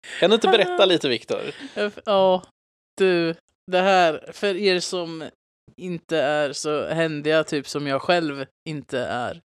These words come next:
Speaker 2: Eh, jag gillar att sätta igång saker, men, eh, jag,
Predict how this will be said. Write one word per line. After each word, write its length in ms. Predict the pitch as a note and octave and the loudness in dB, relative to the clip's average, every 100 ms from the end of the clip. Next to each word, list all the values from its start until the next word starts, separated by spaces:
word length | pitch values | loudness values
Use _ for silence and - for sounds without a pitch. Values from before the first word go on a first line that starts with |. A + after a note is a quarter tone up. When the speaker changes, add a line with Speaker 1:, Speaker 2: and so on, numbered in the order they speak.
| _ _ _ _ _ - | _ _ _ _ _ -16
Speaker 2:
Eh, 460 | C3+ C3 F2+ - - | -10 -10 -10 -10 -2
jag 80 | E3 | 0
gillar 300 | E3 E3 D#3 | 2 2 -2
att 60 | |
sätta 260 | - D#3 D3+ | -2 -4 -4
igång 380 | D3+ D3 B2+ - _ _ - | -2 -4 -6 -14 _ _ -10
saker, 400 | - - - - | -10 -10 -16 -16
men, 520 | D3+ D3+ C#3+ C3+ C3+ | -16 -12 -10 -10 -12
eh, 580 | C3 B2+ C3 C#3+ C#3+ A2 | -10 -10 -10 -12 -14 -10
jag, 520 | C3+ C3 A#2 F2 - | -8 -6 -6 -8 -12